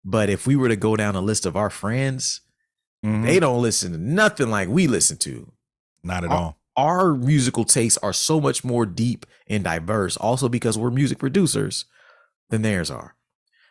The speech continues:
Speaker 2: Mm-hmm.
Speaker 1: And so, but it also makes me think, like, yeah, you're right. Like, this is, this is, it also explains why it's easier for many artists to, to gain younger fans and older fans, right? Younger people, they're, they're not,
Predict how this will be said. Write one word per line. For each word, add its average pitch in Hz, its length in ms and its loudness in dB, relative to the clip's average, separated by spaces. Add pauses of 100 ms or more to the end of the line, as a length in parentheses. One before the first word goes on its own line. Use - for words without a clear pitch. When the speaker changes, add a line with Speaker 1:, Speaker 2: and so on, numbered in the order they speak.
(140)
Speaker 2:
Mm-hmm. 90 220 -6
Speaker 1:
And 98 80 -6
so, 95 380 2
but 107 160 0
it 110 100 2
also 131 300 0
makes 123 200 -2
me 185 60 -4
think, - 240 -8
like, - 220 -6
yeah, 185 260 -4 (540)
you're 123 140 0
right. 147 340 -2
Like, 98 280 -4
this 135 200 4
is, 127 160 0
this 143 180 0
is, 123 180 0
it 113 120 2
also 139 240 2
explains 101 420 -2
why 95 420 -2
it's - 240 -4
easier 107 460 -2
for 92 140 -8
many 98 320 -4
artists 113 460 -4
to, 95 340 -8 (340)
to - 140 -6
gain 92 260 -2
younger 92 320 -4
fans 92 360 -4
and 85 120 -6
older 110 260 0
fans, - 580 -12 (1160)
right? 92 300 -2 (420)
Younger 110 320 0
people, 101 380 -4
they're, 98 240 -2
they're 104 260 -4
not, 101 300 -4